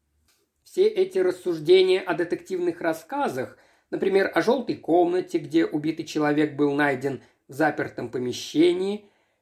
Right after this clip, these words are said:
не могут относиться к нашему случаю, так как здесь все дело произошло в беседке.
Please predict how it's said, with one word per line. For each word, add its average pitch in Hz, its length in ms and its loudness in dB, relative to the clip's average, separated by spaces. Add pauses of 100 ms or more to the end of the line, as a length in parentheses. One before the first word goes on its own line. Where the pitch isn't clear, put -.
не 262 140 4
могут 320 320 6
относиться 247 640 -4
к - 100 -18
нашему 233 400 -2
случаю, 226 540 2
так 196 180 -2
как 190 200 -4
здесь 233 420 -6 (340)
все 202 240 2
дело 214 320 2
произошло 165 640 2
в 151 100 -2
беседке. 139 640 -8